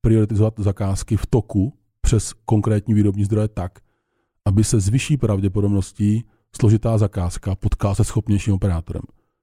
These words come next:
Když tohle dokážete dělat, generujete okamžitě benefit bez jakékoliv práce.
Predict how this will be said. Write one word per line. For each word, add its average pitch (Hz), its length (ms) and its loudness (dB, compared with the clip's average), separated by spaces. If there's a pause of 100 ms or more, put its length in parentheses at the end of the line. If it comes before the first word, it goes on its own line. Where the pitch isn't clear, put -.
(120)
Když - 120 0
tohle 117 180 4
dokážete 120 380 2
dělat, 104 320 -2 (180)
generujete 104 400 0
okamžitě 113 460 0
benefit 98 440 -2
bez 95 220 0
jakékoliv 98 600 -2
práce. 85 420 -4